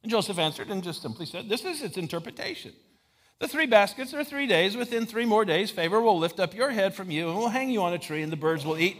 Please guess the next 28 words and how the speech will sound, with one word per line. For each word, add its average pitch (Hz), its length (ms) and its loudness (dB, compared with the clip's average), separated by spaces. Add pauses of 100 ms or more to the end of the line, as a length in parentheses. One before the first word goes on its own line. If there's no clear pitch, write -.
your 220 200 8
flesh 320 460 10
off 254 220 8
of 247 120 4
you." 233 260 6 (2750)
<laughs> - 180 -18 (760)
I'm 160 80 -16
sorry. - 400 -12 (460)
He 113 180 -2
didn't 120 160 -6
say 104 120 -6
it 82 100 -10
like 95 160 -14
that, 107 160 -8
I'm 92 100 -14
sure. - 140 -20 (2250)
Thus 233 220 6
it 220 120 -4
came 208 180 0
about 165 280 4
on 156 100 0
the 156 80 -2
third 170 240 -4
day, 127 180 0
which 143 240 -4
was 202 120 -2
Pharaoh's 185 360 -2
birthday 151 680 -4